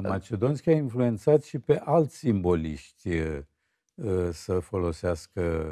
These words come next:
uh, uh, droguri. Și unul dintre ei, am aflat-o de curând, uh, uh, am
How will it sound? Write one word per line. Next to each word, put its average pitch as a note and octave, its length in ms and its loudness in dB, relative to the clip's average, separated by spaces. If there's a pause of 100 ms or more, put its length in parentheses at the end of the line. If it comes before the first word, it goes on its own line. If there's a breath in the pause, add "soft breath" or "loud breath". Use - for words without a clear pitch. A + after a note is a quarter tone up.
(300)
uh, D2+ 640 -10 (1080)
uh, E2 100 -6 (140)
droguri. F#2 720 -2 (640 soft breath)
Și - 180 -12
unul C#3+ 360 0
dintre A2+ 420 2
ei, A2 600 2 (140)
am G#2+ 160 -4
aflat-o G2+ 480 0
de F2+ 160 -2
curând, G#2 680 -2
uh, G2 680 -2 (840)
uh, G2 120 -4 (240)
am F2+ 500 -8